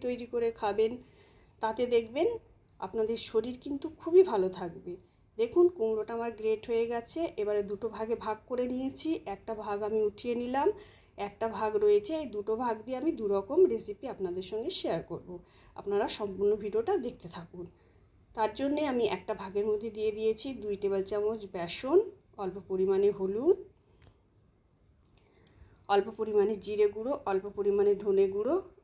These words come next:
আর অল্প পরিমাণে ঝাল লঙ্কার গুঁড়ো। লঙ্কাটা আপনারা আপনাদের স্বাদ অনুসারে দেবেন, কাঁচা লঙ্কা খেতে চাইলে কাঁচা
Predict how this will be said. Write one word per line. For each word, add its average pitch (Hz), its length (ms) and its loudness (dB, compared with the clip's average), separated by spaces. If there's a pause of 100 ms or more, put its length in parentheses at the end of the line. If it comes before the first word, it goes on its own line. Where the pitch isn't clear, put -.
(120)
আর 190 100 -4 (100)
অল্প 185 120 -4 (120)
পরিমাণে 202 380 4 (120)
ঝাল 220 240 -2
লঙ্কার 180 420 -2
গুঁড়ো। 180 220 -12 (880)
লঙ্কাটা 262 460 2
আপনারা 220 240 0
আপনাদের 214 340 -2
স্বাদ 208 280 -2
অনুসারে 226 480 -2
দেবেন, 254 240 0 (540)
কাঁচা 190 260 -6
লঙ্কা 202 280 2
খেতে 202 260 -2
চাইলে 208 220 -2 (100)
কাঁচা 196 180 -8